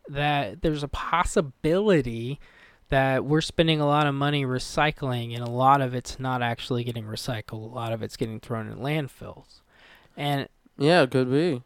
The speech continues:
Speaker 1: and I wonder if, if because of that, we're spending a lot of money towards a non-science. We're almost, we're almost paying for chiropractic if we don't believe in chiropractic.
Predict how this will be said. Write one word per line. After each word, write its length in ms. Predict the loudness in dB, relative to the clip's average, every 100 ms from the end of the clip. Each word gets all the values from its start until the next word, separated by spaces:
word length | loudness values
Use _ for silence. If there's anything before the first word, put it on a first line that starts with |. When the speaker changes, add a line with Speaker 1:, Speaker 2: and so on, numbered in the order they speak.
| 0
Speaker 1:
and 180 | 4
I 120 | 6 4
wonder 840 | 4 6 6 6 6 6 8 4 2
if, 540 | 0 0 -2 -8 -12
if 580 | -4 -2 -2 -4 -12 -20 _
because 520 | -8 -4 -2 2 2 2
of 160 | 0
that, 280 | 2 2 2
we're 120 | 0
spending 360 | -4 -2 0 2
a 40 | 4
lot 180 | 4
of 80 | 4
money 400 | 4 6 6 2
towards 400 | 0 4 4 4
a 60 | 0
non-science. 920 | 0 0 0 -4 0 0 0 -6 -6
We're 160 | 2 4
almost, 360 | 4 2 -2 0
we're 160 | 2 4
almost 280 | 4 0 -2
paying 320 | 0 0 0
for 160 | -2
chiropractic 1000 | -2 2 4 4 2 0 0 -2 -4 -2
if 100 | -2
we 80 | -2
don't 180 | -2 -4
believe 300 | -4 -4 -6
in 80 | -6
chiropractic. 840 | -2 -2 -2 -8 -16 -18 -20 -20